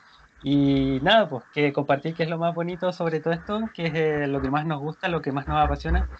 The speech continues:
que son los cinturones y las colecciones que nosotros tenemos. Y gracias a todos ustedes porque igual me ayudaron mucho para saber, eh,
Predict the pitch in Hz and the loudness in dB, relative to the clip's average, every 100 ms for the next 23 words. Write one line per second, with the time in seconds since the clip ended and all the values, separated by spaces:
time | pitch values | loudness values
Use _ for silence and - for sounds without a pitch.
0 | - _ 151 - 147 143 160 143 131 147 | -20 _ -10 -2 0 0 -4 0 2 2
1 | 180 175 160 - 147 139 151 147 - 143 | 0 -2 -4 -2 -2 -2 -4 -4 -2 -2
2 | 127 127 135 139 135 123 113 - - _ | -2 -2 -2 -2 -4 -6 -6 -10 -18 _
3 | - 131 127 147 165 175 170 175 170 196 | -2 0 4 2 4 4 6 4 2 -2
4 | 202 208 208 180 - 165 156 151 143 - | -2 -2 -4 -8 -4 0 2 2 -2 -8
5 | - - 139 139 165 185 185 156 143 135 | -20 -2 2 4 4 2 -4 -2 0 2
6 | 156 151 143 170 135 135 135 135 - 127 | 2 2 0 0 0 2 2 2 2 0
7 | 135 151 143 131 123 117 | 0 -2 -4 -6 -6 -10